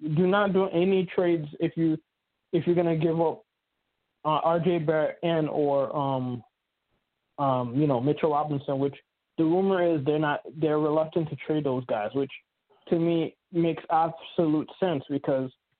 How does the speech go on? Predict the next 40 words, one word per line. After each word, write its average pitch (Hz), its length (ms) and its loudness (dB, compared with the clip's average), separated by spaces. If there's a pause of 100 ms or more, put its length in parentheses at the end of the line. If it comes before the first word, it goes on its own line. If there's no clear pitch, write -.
(580)
if 185 100 0
you're 233 140 2
gonna 262 260 0
trade 233 180 0
for 196 120 -2
anybody 180 680 0
and 156 220 -2
get, 165 140 -2 (180)
subtract 180 380 -2
those 175 200 -2
guys, 185 360 0
it's 160 180 -4
like, 175 220 -2 (1300)
I 170 80 -4
mean, 180 300 0
it's 190 220 -2
like, 214 240 0
w-, 98 340 -10 (260)
there's 208 160 2
no 240 200 0 (100)
strength. 247 380 -2 (720)
What's 208 180 0
the 247 80 0
point? 226 420 -2 (2500)
Like, 151 180 0
if 160 140 -2
you're 214 100 0
gonna 240 160 0
trade, 220 320 0
if 180 100 0
you're 226 160 0
gonna 233 120 -2
trade 220 140 0
a 208 100 -2
player 208 180 0
like 196 220 -2
that, 196 160 -2 (260)
you 220 120 0
better 233 380 2
make 226 240 0